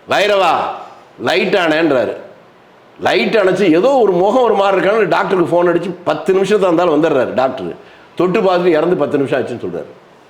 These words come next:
கக்கன் உக்காந்தாரு, செத்து போயிட்டாரு. பா ராமச்சந்திரன் ஒரு நாள் வயிற்று வலின்னு கூட இல்லை, படுத்தாரு, செத்து போயிட்டாரு. நீங்க சொல்ற அந்த ஆட்கள், நான் பேர் சொல்ல விரும்பல, கடைசியில இழிவு சாவு, ஈனச்சாவு தான் செத்தாங்க.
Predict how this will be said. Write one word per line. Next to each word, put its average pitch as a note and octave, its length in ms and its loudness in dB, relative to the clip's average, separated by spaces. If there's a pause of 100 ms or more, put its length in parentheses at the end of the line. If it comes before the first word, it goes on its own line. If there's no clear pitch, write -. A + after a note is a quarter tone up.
(480)
கக்கன் D#3+ 380 0 (880)
உக்காந்தாரு, F#3 500 0
செத்து E3 200 0
போயிட்டாரு. F#2 280 -4 (600)
பா C#3 100 2 (120)
ராமச்சந்திரன் D#3+ 540 2 (300)
ஒரு D#3+ 160 2
நாள் F#3+ 200 2
வயிற்று F#3 240 0
வலின்னு F3+ 220 2
கூட F3+ 160 2
இல்லை, A#2+ 140 0 (220)
படுத்தாரு, D#3+ 400 0
செத்து C#3+ 180 0
போயிட்டாரு. G2+ 320 -2 (560)
நீங்க D#3+ 160 2 (100)
சொல்ற F3 220 0
அந்த F3 160 0
ஆட்கள், E3 320 0
நான் C3+ 160 -2
பேர் F3+ 220 2
சொல்ல D#3+ 160 2
விரும்பல, B2+ 240 0 (360)
கடைசியில F3 420 0 (460)
இழிவு G3+ 280 2 (120)
சாவு, C3+ 260 2 (440)
ஈனச்சாவு F3+ 560 0
தான் D3+ 140 -2
செத்தாங்க. F#2 320 -6